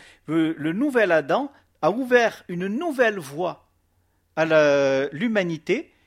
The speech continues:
l'humanité chrétienne. Quand nous sommes devenus chrétiens, nous sommes devenus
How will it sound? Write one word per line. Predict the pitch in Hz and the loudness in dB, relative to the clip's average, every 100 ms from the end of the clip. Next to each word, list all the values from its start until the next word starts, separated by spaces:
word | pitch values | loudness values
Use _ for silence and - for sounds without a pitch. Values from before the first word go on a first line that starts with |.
| _ | _
l'humanité | 123 151 160 143 - 131 | -8 -4 -4 -4 -6 -8
chrétienne. | - 240 - 139 131 165 _ _ _ | -6 -6 -2 -4 -4 -10 _ _ _
Quand | 165 190 | -6 -4
nous | 196 | -4
sommes | 165 180 156 | -2 -2 0
devenus | 247 247 190 165 | -2 -2 -6 -6
chrétiens, | - 190 - 143 147 - _ - | -6 -8 -6 -8 -8 -14 _ -10
nous | 151 | -6
sommes | - 180 151 | -2 -2 -2
devenus | 208 175 156 151 226 | -6 -6 -8 -8 -10